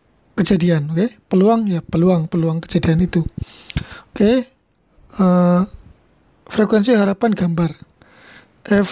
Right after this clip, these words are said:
H G sama aja dengan banyaknya sisi gambar yang muncul kalikan peluang sisi gambar.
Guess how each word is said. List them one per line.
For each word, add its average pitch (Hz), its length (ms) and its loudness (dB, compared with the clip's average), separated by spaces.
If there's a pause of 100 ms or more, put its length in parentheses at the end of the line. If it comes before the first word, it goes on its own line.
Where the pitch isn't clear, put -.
(140)
H 185 480 0
G 180 240 2
sama 175 240 0
aja 170 80 0
dengan 180 400 2 (880)
banyaknya 214 720 0 (160)
sisi 196 240 -2
gambar 180 400 2
yang 175 160 2
muncul 170 400 2 (1400)
kalikan 208 480 0
peluang 190 400 0
sisi 175 160 0
gambar. 196 400 2